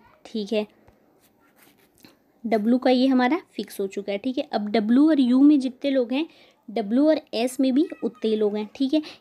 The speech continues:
ये रहा आर कहाँ है, मार्च में,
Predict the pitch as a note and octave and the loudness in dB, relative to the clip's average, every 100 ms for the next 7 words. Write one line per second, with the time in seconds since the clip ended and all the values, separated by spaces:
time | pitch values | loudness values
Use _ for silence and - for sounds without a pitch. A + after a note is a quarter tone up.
0 | - A#3 C4+ B3+ C4+ - G#3 G#3+ C4+ C4+ | -4 2 4 2 -2 -6 -4 0 0 -2
1 | - C#4+ D4 D#4 G#4 - A3+ G3 F#3+ - | -4 0 0 0 -2 -4 -2 -2 -4 -8
2 | G3 | -12